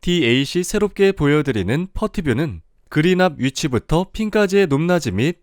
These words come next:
거리를 보여드립니다. 에이피엘이 작동 시에는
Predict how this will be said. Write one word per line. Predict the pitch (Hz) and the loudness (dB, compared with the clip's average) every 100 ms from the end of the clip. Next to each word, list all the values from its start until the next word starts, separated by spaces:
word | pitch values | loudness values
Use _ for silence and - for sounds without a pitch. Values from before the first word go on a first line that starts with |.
| _ | _
거리를 | 120 123 127 185 | -2 2 2 2
보여드립니다. | - 160 180 190 190 101 87 87 - _ | 2 0 0 -2 -2 -4 -8 -10 -18 _
에이피엘이 | 120 156 170 190 180 185 | 0 0 0 2 4 2
작동 | 175 120 - 156 | -2 -6 -4 -4
시에는 | 151 123 98 147 98 | -2 -2 -2 -4 -8